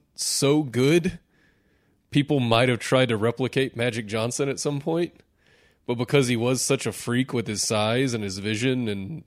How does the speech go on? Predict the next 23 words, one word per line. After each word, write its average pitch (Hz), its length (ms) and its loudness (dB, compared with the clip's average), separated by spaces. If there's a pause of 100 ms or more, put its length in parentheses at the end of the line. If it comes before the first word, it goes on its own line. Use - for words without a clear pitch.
like, 101 360 -8 (240)
he 151 80 -4
did 165 240 0
everything 120 540 0
that's - 420 -6 (400)
you 107 120 -8
want 113 160 0
out 107 60 0
of 104 60 -2
a 101 60 -2
basketball 107 460 -2
player 104 240 -4
besides 98 560 -6
shoot - 260 -4
the - 80 -20
three 127 220 -2
ball 98 300 -4
well. 95 320 -6 (500)
But 113 100 -2
because 123 340 0
he 131 80 2
was 117 220 0
just 107 280 -6